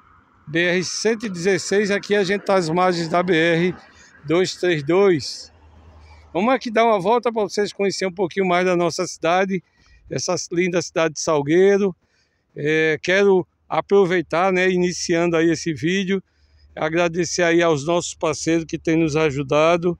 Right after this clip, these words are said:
É, um abraço aí ao pessoal lá do Lazac, o melhor laboratório do sertão central de Pernambuco. Um abraço a doutor Leonardo e a todos do Lazac.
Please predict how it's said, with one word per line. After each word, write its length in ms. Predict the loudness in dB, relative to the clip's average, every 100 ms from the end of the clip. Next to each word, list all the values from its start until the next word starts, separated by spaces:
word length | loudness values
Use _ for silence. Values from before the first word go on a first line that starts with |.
| _ _ _ _ _
É, 480 | -6 -2 0 2 2
um 160 | 2 0
abraço 400 | 2 0 2 -2
aí 60 |
ao 80 | 0
pessoal 460 | 0 -2 0 0 2
lá 180 | 2
do 160 | 2 2
Lazac, 840 | 2 0 0 -2 0 -2 -4 -4 -4 -18 -20 -20 -20 -4
o 100 | -2
melhor 300 | 0 2 2
laboratório 800 | 0 0 0 0 0 2 2 0 -4 -20 -20 -18
do 160 | -2 -2
sertão 420 | 0 -2 0 -2
central 400 | 0 -4 0 0
de 80 | 0
Pernambuco. 800 | 0 0 0 2 2 2 -2 -8 -14 -18 -6
Um 80 | -4
abraço 320 | 0 0 0
a 60 | 0
doutor 340 | -2 0 2
Leonardo 500 | 2 2 2 0 0
e 60 | -2
a 80 |
todos 480 | 0 0 0 0 -4
do 260 | -4 0 2
Lazac. 880 | 4 2 0 0 0 0 -4 -4